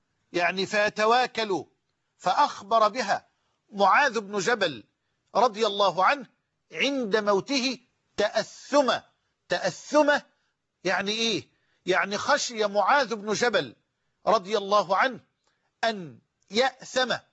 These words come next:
أو أن يرتكب إثما لكتمانه العلم عن رسول الله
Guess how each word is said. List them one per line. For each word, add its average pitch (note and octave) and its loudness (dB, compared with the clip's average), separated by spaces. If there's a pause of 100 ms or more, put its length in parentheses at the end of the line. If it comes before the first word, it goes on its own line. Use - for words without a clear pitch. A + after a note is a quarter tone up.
(340)
أو F#3 0
أن C4+ 0
يرتكب G#3+ -4
إثما B3+ -4 (520)
لكتمانه A3+ -2
العلم G#3 0 (420)
عن F3+ 2
رسول B3+ 0
الله A#3 0